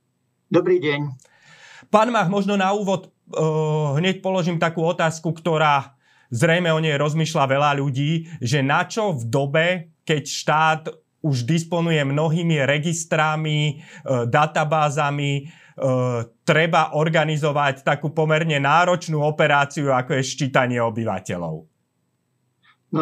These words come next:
Speaker 1: ja by som možno predovšetkým povedal to, že, eh, práve toto sčítanie prvý raz využije časť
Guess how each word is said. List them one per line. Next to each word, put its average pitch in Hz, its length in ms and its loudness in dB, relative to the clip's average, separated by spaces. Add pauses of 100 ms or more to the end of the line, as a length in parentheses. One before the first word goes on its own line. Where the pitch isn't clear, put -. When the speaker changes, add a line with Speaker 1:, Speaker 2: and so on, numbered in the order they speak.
Speaker 1:
ja 156 220 2
by 208 100 -4
som 214 240 0
možno 170 640 -2
predovšetkým 165 800 -2
povedal 151 500 0
to, 147 240 -2
že, 143 460 -2
eh, 123 320 -2 (500)
práve 160 320 0
toto 196 320 0
sčítanie 160 720 -4
prvý 202 480 0
raz 156 480 -2 (480)
využije 170 960 -2 (840)
časť - 480 -4